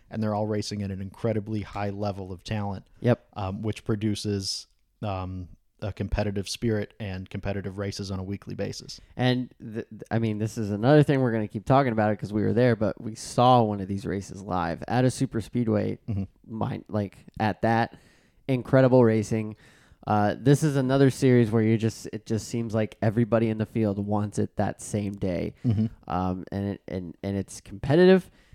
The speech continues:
Speaker 2: It's fun to watch. Cars go fast. Um, what, uh, w-, for the, for just the average fan here, what, what kind of cars are we driving here in this series?
Speaker 1: So we have, uh, Mustangs, Camaros, and Supras.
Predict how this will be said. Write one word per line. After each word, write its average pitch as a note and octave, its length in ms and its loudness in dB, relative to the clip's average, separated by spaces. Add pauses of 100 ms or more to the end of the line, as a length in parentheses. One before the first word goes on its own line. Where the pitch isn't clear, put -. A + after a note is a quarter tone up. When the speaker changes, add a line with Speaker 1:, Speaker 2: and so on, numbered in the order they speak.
(100)
Speaker 2:
It's - 120 -20
fun G#2+ 220 -4
to G2 80 -4
watch. B2 580 4 (220)
Cars F#2 300 -4
go E2+ 160 -4
fast. C#3+ 680 0 (420)
Um, G#2+ 420 0 (220)
what, D3 480 4
uh, C3 440 6 (120)
w-, C3 280 2 (100)
for C#3+ 220 2
the, B2 320 0
for A#2+ 180 2
just - 380 -2
the G#2+ 260 0 (160)
average G#2+ 640 0
fan G#2+ 400 -4
here, G2+ 400 -2
what, B2 480 4
what A#2+ 240 4
kind A2 220 0
of G#2 80 -6
cars G#2+ 320 2
are G2+ 100 0
we G#2+ 140 -4
driving G2 480 -4
here F#2+ 260 -10
in G#2+ 80 -10
this G2+ 160 -6
series? - 580 -14
Speaker 1:
So - 140 -4
we B2+ 220 -2
have, A#2+ 280 -2
uh, G2+ 260 -2
Mustangs, C#3+ 760 0
Camaros, A#2+ 600 2
and G#2 120 -4
Supras. - 720 -4